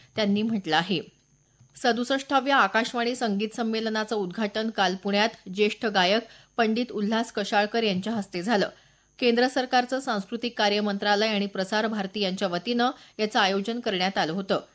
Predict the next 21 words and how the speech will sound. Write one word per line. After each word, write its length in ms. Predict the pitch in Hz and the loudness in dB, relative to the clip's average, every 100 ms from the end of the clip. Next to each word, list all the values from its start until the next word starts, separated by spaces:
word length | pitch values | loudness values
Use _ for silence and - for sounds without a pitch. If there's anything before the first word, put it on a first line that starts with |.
| _ _ _ - | _ _ _ 0
या 120 | 233 | 0
संमेलनात 600 | 240 240 240 254 254 254 247 | 2 0 2 2 0 -2 -2
विदुषी 400 | 208 220 220 233 | -4 -4 -4 -2
ज्योती 340 | 208 190 233 | -2 -2 -4
हेगडे 360 | 233 214 208 220 | -2 0 0 0
यांचं 280 | 202 208 | -2 -2
रुद्रवीणा 540 | 214 190 196 214 214 214 | -2 -2 -2 -2 0 0
वादन, 360 | 214 196 214 240 - _ | 2 2 0 -2 -10 _
पंडित 260 | 240 220 240 247 | -2 0 0 -2
मोहनश्याम 520 | 214 233 240 247 247 | -2 0 -2 -2 -2
शर्मा 340 | - 208 202 | -4 -2 0
यांचं 260 | 202 196 220 | 0 -2 -4
पखवाज 480 | 214 185 - 185 190 | -6 -6 2 0 4
वादन, 360 | 190 170 196 262 - - - | 0 2 0 -2 -10 -18 -6
तसंच 280 | 220 247 247 | -2 -2 -2
विजयकुमार 640 | 214 190 226 233 226 226 | -4 -2 -4 -2 -2 0
गायकवाड 480 | 220 190 185 214 214 | 2 2 2 0 0
आणि 160 | 196 202 | 2 -2
सहकाऱ्यांनी 720 | - 208 202 196 196 196 214 | -2 -4 2 2 4 0 0
सादर 340 | 226 175 180 | 0 0 0
केलेल्या 480 | 190 185 170 185 208 | -2 -2 0 2 2